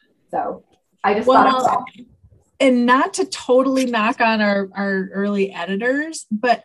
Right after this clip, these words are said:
Speaker 2: I'm interested in the duplication that has happened. Like, there was a note,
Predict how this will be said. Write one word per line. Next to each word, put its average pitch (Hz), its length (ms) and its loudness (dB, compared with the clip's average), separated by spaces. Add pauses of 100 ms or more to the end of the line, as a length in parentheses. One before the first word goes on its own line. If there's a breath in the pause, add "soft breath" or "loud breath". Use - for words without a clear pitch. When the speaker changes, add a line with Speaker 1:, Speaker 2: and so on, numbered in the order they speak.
Speaker 2:
I'm 254 280 -2
interested 381 420 -2
in 349 160 0
the 254 60 2
duplication 233 720 -4
that 247 140 -8
has 262 180 -6
happened. 254 480 -6
Like, 226 300 -2
there 262 120 2
was 294 160 -2
a 254 80 2
note, 190 640 -2